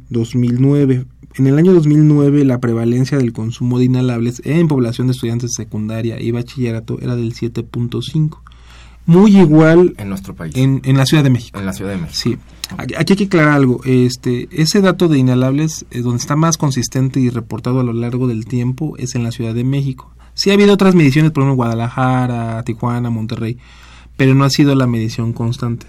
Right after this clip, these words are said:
Speaker 1: en ese sentido. La prevalencia de consumo con la variable último año, o sea, la prevalencia del último año de consumo en esta población,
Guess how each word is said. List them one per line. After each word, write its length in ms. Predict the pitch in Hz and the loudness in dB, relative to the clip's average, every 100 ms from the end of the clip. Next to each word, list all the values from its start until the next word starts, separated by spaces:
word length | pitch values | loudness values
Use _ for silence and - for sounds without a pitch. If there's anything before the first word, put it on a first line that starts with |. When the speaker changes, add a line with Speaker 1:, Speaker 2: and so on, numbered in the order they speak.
| - - | -20 -12
Speaker 1:
en 120 | 104 | -10
ese 200 | - 120 | -10 -10
sentido. 420 | 113 127 147 127 - - - - - - - - - - - | -8 0 0 0 -8 -20 -20 -20 -20 -20 -20 -20 -20 -20 -2
La 100 | 160 | 2
prevalencia 720 | 170 170 180 214 202 247 226 | 4 6 6 6 4 4 4
de 180 | 160 143 | 2 0
consumo 800 | 135 139 131 170 170 175 170 151 | 2 0 2 2 4 4 4 2
con 160 | 143 | 0
la 80 | 131 | 0
variable 380 | 131 139 147 147 | 0 0 0 2
último 380 | 139 135 143 127 | 0 0 0 0
año, 180 | 131 147 | 0 -2
o 20 | |
sea, 100 | 139 | -4
la 100 | 127 | -4
prevalencia 500 | 127 123 131 135 139 | -2 -2 -2 -4 -6
del 100 | 117 | -6
último 240 | 120 123 | -6 -6
año 140 | 120 120 | -4 -6
de 100 | 107 | -8
consumo 640 | 104 104 - 113 110 - - | -10 -10 -6 -6 -6 -12 -18
en 180 | - 120 | -8 -2
esta 260 | 135 151 160 | -2 -2 -2
población, 680 | 127 120 113 117 120 113 | 0 0 -2 -6 -6 -6